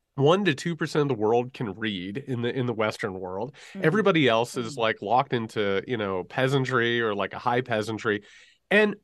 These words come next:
Speaker 1: what ends up happening is that's not stable because none of this is ever stable.
Speaker 2: Right.
Speaker 1: Even within a
Speaker 2: Right.
Speaker 1: monotheistic, theocratic world,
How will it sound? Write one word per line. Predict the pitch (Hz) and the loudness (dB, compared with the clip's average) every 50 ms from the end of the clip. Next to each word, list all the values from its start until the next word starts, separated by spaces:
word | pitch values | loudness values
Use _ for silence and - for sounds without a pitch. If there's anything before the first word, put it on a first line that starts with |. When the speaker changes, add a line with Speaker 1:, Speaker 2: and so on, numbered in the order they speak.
| _ | _
Speaker 1:
what | - 151 190 233 226 | -2 2 2 4 4
ends | 269 277 262 254 - | 4 2 2 2 0
up | 240 - | -2 -2
happening | - 208 262 349 - 254 165 147 127 | 0 -2 -2 0 0 0 0 2 2
is | 117 110 - _ _ _ _ _ | 0 -2 -2 _ _ _ _ _
that's | - 240 269 - - | 0 0 0 2 2
not | 262 247 226 - - | 0 0 0 -2 -6
stable | - - - 220 220 208 - - - _ _ _ _ _ _ _ - | -12 -8 -8 -6 -6 -6 -8 -8 -16 _ _ _ _ _ _ _ 0
because | 214 220 269 220 214 | 2 2 2 2 2
none | 233 254 190 190 180 | 4 6 6 6 6
of | 269 233 180 | 4 2 4
this | 151 139 123 - - | 2 2 2 0 -6
is | 107 95 | -8 -6
ever | 107 95 87 - 85 78 | -8 -8 -8 -8 -10 -12
stable. | - - - - 82 73 - - - - - - - - - | -12 -12 -12 -10 -10 -12 -12 -16 -20 -20 -20 -20 -20 -20 -18
Speaker 2:
Right. | 156 151 151 | -18 -6 0
Speaker 1:
Even | 185 214 247 269 302 277 277 247 | 2 4 4 6 4 4 4 2
within | 240 226 - 165 165 180 | 2 2 2 2 2 2
a | 165 127 | 2 0
Speaker 2:
Right. | 117 | 2
Speaker 1:
monotheistic, | 120 120 131 170 185 214 220 214 - 185 160 143 135 131 - - 135 131 - | 4 4 4 4 4 2 0 0 -2 -4 -2 -2 -2 -2 -2 -4 -6 -6 -4
theocratic | _ 123 117 123 127 123 - - 117 113 120 123 123 110 - | _ 0 0 2 0 0 -2 -2 0 0 2 2 0 0 -2
world, | - 90 85 87 95 127 185 240 262 165 104 90 90 90 104 151 | -10 -14 -12 -4 2 2 4 4 4 4 2 2 -2 -4 -6 -8